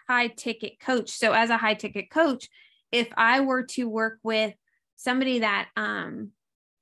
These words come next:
has a lower ticket offer, it's a very different approach for me than the person that has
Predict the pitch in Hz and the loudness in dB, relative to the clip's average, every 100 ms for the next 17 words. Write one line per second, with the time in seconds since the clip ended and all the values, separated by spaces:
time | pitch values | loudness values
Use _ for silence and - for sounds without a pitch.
0 | _ _ - _ _ - 247 247 277 240 | _ _ -20 _ _ -2 0 0 0 -2
1 | 220 220 226 220 202 226 233 196 170 - | -2 -2 -6 -4 0 0 0 -2 -2 -6
2 | _ _ _ _ _ 233 226 226 226 226 | _ _ _ _ _ -4 -2 -2 0 2
3 | 269 240 226 226 202 185 - 262 269 - | 2 -2 -4 -4 -6 -8 -4 -4 -4 -8
4 | - 214 208 185 180 214 208 202 208 - | -6 -4 -2 -4 -4 -4 -4 -4 -6 -6
5 | 214 - 220 208 180 196 190 | -6 -4 -4 -4 -4 -4 -4